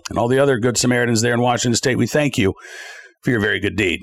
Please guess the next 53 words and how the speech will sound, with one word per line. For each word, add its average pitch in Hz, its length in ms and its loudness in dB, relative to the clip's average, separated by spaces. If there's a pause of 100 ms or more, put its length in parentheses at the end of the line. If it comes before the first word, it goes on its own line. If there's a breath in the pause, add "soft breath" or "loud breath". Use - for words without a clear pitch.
(640)
Now, 143 80 2
that 185 140 4
is 190 80 2
all 190 80 4
the 175 80 -2
time 165 160 0
we've 151 100 0
got 165 180 2
for 160 180 2
you 151 120 4
on 147 120 2
this 160 160 2
edition 156 280 0
of 147 60 0
Bearing 151 180 2
Arms, 139 200 2
Cam 147 180 0
and 127 80 -2
Company. 143 200 0
I'm 135 120 2
looking 143 260 2
forward 143 300 2
to 127 60 -2
being 147 200 2
back 139 220 0
with 143 120 2
you 135 120 4
in 160 160 2
the 165 100 4
new 175 220 6
year, 202 440 4 (360 loud breath)
but 165 100 2
I 170 60 4
also 233 260 2
want 220 140 4
to 196 60 4
let 190 180 2
you 180 80 2
know 147 320 4
that, 135 340 2
um, 131 480 2 (240)
we 147 140 4
will 202 100 4
be 185 100 4
updating 165 400 2
bearing 156 200 2
arms 151 180 2
dot 147 160 2
com 135 200 0
throughout 131 360 0
the 147 260 2
holiday 151 280 2
weekend, 107 480 2